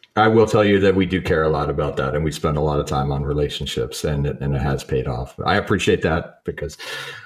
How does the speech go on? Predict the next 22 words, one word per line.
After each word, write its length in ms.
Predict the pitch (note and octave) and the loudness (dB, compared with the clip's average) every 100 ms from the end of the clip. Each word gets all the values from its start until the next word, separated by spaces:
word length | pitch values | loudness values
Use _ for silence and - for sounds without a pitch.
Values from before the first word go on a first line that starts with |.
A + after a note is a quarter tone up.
| - | -4
um, 560 | F2+ E2+ E2 D#2 D#2+ F2 _ _ _ _ _ _ _ _ G#2 | 0 2 2 0 -2 -8 _ _ _ _ _ _ _ _ 0
you 80 | |
know, 200 | A2+ A#2 | 2 4
some, 200 | A2+ B2+ | 4 4
it's, 140 | A2+ G#2 | 4 2
sometimes 680 | - - G#2+ G#2 G#2 G2+ | -6 0 2 4 4 4
you, 480 | F#2 F#2+ F#2+ F#2+ F#2 | 4 4 4 4 2
like 180 | F2+ F2 | 2 0
you 40 | E2+ | 2
said, 160 | F2 | 0
you 60 | D#2 | 0
have 80 | D2+ | -2
to 80 | |
plant 220 | C#2+ D#2 C#2 | -2 -2 0
those 200 | C#2 - | -2 -2
seeds. 320 | C#2+ C#2 - | -2 -2 -4
So, 280 | D#2 D#2 - _ _ - | -4 -4 -8 _ _ -8
you 80 | D2+ | -6
know, 120 | C2+ | -2
ab-, 200 | C#2+ C#2+ E2+ | -4 -2 -2
absolutely 480 | E2 E2 D#2+ D#2 | -2 -2 -2 0
makes, 320 | D2+ D2+ - | 0 -2 -4